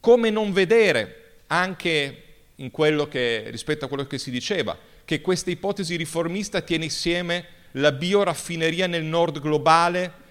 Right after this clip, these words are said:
e la devastazione, l'omicidio, la corruzione nel sud globale? Come accettare ad occhi chiusi questa forma di, questa forma di, di violenza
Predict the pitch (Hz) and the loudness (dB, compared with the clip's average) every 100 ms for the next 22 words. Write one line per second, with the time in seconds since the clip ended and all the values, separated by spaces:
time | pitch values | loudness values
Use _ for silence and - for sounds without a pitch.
0 | - 143 147 156 151 156 147 - 170 175 | -6 0 0 2 -2 -2 -6 -6 -2 0
1 | 180 170 151 156 151 - 180 165 160 151 | 2 0 0 0 -4 -6 -6 -4 -2 -2
2 | 147 147 - 160 160 160 151 151 - 170 | -2 -4 0 4 6 4 2 0 0 -6
3 | 139 151 143 151 135 101 - - - - | -4 0 2 2 0 -8 -10 -20 -20 -4
4 | - 208 214 - 185 160 - 226 220 151 | 0 2 2 -2 -4 -4 2 6 6 4
5 | 113 - - - - 151 170 - - - | -2 -8 -20 -10 -2 0 0 -2 -4 -10
6 | 185 175 160 110 98 131 127 139 - 147 | -6 -6 -4 -6 -8 -10 -8 -6 4 6
7 | 147 139 127 120 117 110 - - - - | 6 4 4 2 0 -2 -14 -20 -20 -20
8 | - _ _ - - 151 165 151 180 170 | -20 _ _ -10 -2 -2 -2 -2 0 2
9 | 165 147 143 139 151 143 156 165 196 196 | 0 0 -2 -4 -4 0 2 2 2 0
10 | - 160 143 123 127 | -2 0 2 0 -4